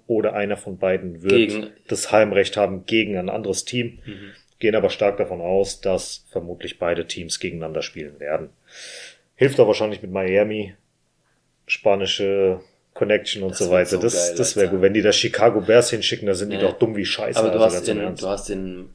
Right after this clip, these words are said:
Speaker 2: Madrid so viele Südamerikaner.
Speaker 1: Ja,
Speaker 2: Das wird so geil.
Speaker 1: ja.
Speaker 2: Generell in Spanien, da werden
Speaker 1: Ja,
Speaker 2: viele
Speaker 1: natürlich,
Speaker 2: kommen.
Speaker 1: natürlich. Äh,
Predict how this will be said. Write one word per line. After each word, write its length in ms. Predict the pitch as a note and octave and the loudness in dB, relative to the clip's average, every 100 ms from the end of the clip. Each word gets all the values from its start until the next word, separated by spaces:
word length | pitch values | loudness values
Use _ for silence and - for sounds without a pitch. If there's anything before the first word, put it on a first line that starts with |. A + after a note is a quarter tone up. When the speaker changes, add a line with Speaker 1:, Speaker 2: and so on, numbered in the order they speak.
| - - | -20 -12
Speaker 2:
Madrid 360 | F#2+ - F#2+ | -12 -10 -12
so 180 | G2+ A#2 | -6 -8
viele 260 | - A2 G2 | -6 -10 -10
Südamerikaner. 840 | G#2+ G#2 F2+ F2 - F#2+ F#2+ F#2 | -10 -10 -10 -10 -8 -6 -2 2
Speaker 1:
Ja, 260 | A#2+ F3 G3+ | 4 4 0
Speaker 2:
Das 160 | F#3 | -4
wird 120 | G2+ - | -6 -8
so 160 | F2 | -10
geil. 340 | - - D3 E3 | -4 -2 -2 -4
Speaker 1:
ja. 40 | |
Speaker 2:
Generell 340 | - F#2 F2 A2+ | -8 -8 -4 -4
in 100 | G2 | -4
Spanien, 320 | F#2 F2+ E2 | -6 -6 -8
da 100 | E2 | -6
werden 160 | E2+ D#2 | -6 -6
Speaker 1:
Ja, 60 | |
Speaker 2:
viele 140 | F2+ - | -6 -4
Speaker 1:
natürlich, 360 | F2 D#2 - - - - | -4 -6 -8 -16 -20 -20
Speaker 2:
kommen. 0 | - | -16
Speaker 1:
natürlich. 380 | D#2 C#2+ - - - - - - - _ _ - | -14 -14 -18 -20 -20 -16 -16 -18 -20 _ _ -2
Äh, 240 | A2 A2 | 2 2